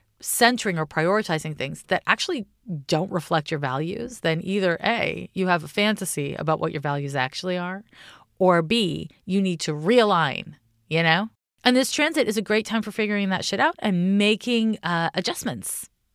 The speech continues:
Venus trine Pluto, it's very helpful. Make sure that you are aligned with your values in all things. And when you don't, again, be willing to consider that maybe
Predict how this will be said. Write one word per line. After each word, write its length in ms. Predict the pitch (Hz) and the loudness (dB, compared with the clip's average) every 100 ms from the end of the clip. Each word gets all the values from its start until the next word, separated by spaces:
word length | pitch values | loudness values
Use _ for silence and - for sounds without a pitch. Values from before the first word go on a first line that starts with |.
| _ _ _ _ | _ _ _ _
Venus 320 | 202 233 247 | -4 -2 -4
trine 220 | - 233 | -6 -10
Pluto, 340 | 214 214 196 131 | -8 -6 -4 -6
it's 100 | - | -2
very 200 | 202 214 | 0 2
helpful. 480 | 233 - 165 107 - - - _ _ _ | 2 0 -2 -4 -8 -20 -20 _ _ _
Make 220 | - 214 - | 0 2 2
sure 380 | - 226 214 - | 0 0 0 -6
that 140 | 175 | -8
you 220 | 175 170 - | -4 -4 -2
are 480 | 151 147 - - _ _ | -2 -2 -6 -10 _ _
aligned 480 | 151 170 202 214 214 | -6 0 2 0 -2
with 240 | 180 202 | -2 -2
your 140 | 180 196 | -2 0
values 520 | 170 170 165 160 139 - | 2 2 2 0 -6 -10
in 180 | - 147 - 185 | -8 -8 -2 2
all 220 | 196 196 | 4 2
things. 720 | - 160 127 120 - - - _ _ - | 0 -2 -2 -6 -10 -14 -16 _ _ -8
And 200 | 147 135 | -4 2
when 160 | 180 | 4
you 100 | 214 | 4
don't, 340 | 220 240 196 180 | 6 4 4 0
again, 480 | 175 175 202 160 160 - _ _ | -2 2 2 2 -2 -6 _ _
be 100 | 233 | -8
willing 280 | 226 269 302 | -6 -6 -8
to 480 | - 269 240 233 - - - | -4 -2 -2 -4 -8 -10 -16
consider 500 | - 240 - 330 269 | -4 -2 0 0 0
that 160 | 214 196 | 2 2
maybe 460 | 214 226 262 254 | 0 -2 -2 -4